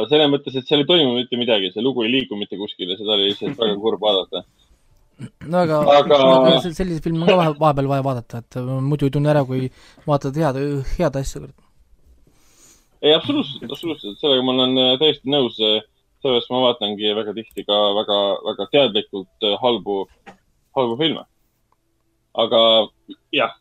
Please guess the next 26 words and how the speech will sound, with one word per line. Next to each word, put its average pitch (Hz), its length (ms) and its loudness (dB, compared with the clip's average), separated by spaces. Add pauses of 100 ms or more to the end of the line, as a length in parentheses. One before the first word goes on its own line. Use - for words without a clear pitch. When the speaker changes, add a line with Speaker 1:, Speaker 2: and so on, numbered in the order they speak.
(100)
Speaker 1:
aga 127 160 -4
sellega 170 400 6
tegelikult 151 360 0
halvad, 170 360 4
äh, 123 160 2
filmid, 147 400 0
äh, 117 280 2
piirdusid, 110 560 -4
et 110 160 -8
ma 113 80 -8
siin, 117 280 -6
äh, 113 140 0
vahepeal 123 380 2
vaatasin 123 400 0
ära, 139 240 4
on 113 120 0
lihtsalt, 120 460 -4
äh, 110 680 -2 (460)
huvi 151 280 0
pärast 127 300 0
uuesti 139 400 0
üle 113 100 -2
pika 120 300 -2
aja 110 160 4
The 117 120 -12
Fountaini, 147 640 0